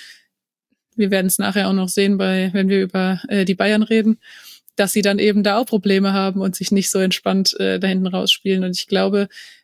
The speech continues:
wenn man's mal mit dem Männerfußball vergleicht, sieht man das sogar bei den Bayern Herren in der Bundesliga immer mal wieder. Ähm, ich glaube, der größte Fehler bei einer Ma-, bei einer Mannschaft, die vielleicht, ja,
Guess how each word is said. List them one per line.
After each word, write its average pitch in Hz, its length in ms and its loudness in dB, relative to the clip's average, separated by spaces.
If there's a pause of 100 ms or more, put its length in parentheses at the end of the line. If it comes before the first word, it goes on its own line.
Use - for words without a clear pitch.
wenn 196 80 2
man's 190 160 0
mal 196 60 2
mit 190 120 2
dem 185 60 2
Männerfußball 214 540 0
vergleicht, 202 360 0
sieht 208 160 -2
man 202 80 2
das 202 140 -2
sogar 196 180 2
bei 190 140 0
den 190 140 0
Bayern 202 260 2
Herren 233 260 2
in 190 120 0
der 180 80 0
Bundesliga 185 500 -2
immer 190 160 0
mal 180 180 0
wieder. 196 360 0 (140)
Ähm, 196 200 0
ich 185 80 -6
glaube, 190 200 -2
der 185 100 0
größte 208 340 -2
Fehler 208 360 -2
bei 196 120 -2
einer 190 140 0
Ma-, 190 140 -2 (100)
bei 190 80 -2
einer 185 140 0
Mannschaft, 208 460 -2
die 202 60 -4
vielleicht, 190 460 -4 (1800)
ja, 190 260 2